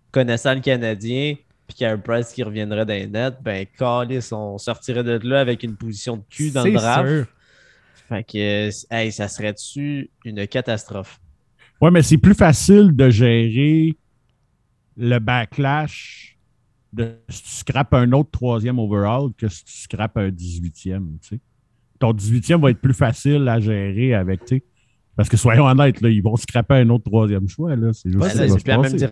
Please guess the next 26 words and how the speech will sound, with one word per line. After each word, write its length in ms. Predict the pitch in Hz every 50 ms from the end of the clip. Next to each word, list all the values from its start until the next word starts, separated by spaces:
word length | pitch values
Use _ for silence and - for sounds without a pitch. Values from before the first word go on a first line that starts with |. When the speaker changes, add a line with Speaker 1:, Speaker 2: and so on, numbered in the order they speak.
| - 147
Speaker 1:
direction, 460 | 123 117 117 120 156 170 180 165 123
là. 220 | 110 107 104 104 107 - _ _ _ _ _ _ _ _ _ _
Speaker 3:
Ouais, 300 | - 101 98 98 98 98
Speaker 1:
C'est 180 | 95 95 92 92
plus 100 | 92 90
Speaker 3:
ok. 120 | 90 113 135
Speaker 1:
Timmins, 240 | 127 139 151 156 151
puis 140 | 147 110
c'est 140 | 107 - 123
plus 120 | - 127 117
Bergevin. 600 | 127 127 117 117 123 127 131 139 131 107 101 - - _ _ 101
On 80 | 101
a, 300 | 101 87 87 90 90 90
Speaker 3:
Ouais, 100 | 90 90 90
Speaker 1:
faut 60 | 90
laisser 260 | 87 87 85 85 82
la 100 | - 117
Speaker 3:
ouais. 40 | 110
Speaker 1:
chance 240 | 82 123 120 - 131
au 60 | 117
coureur. 500 | 113 131 131 131 127 151 143 110 101 - - - - - _ _ _
Speaker 3:
Oui, 340 | - 90 85 87 87 87 90
oui, 140 | 87 87 87
oui, 220 | 87 87 85 82 82
oui. 80 | 82 80 - - - - - _ _ _ _ -
Speaker 2:
<laughs> 220 | - - - 165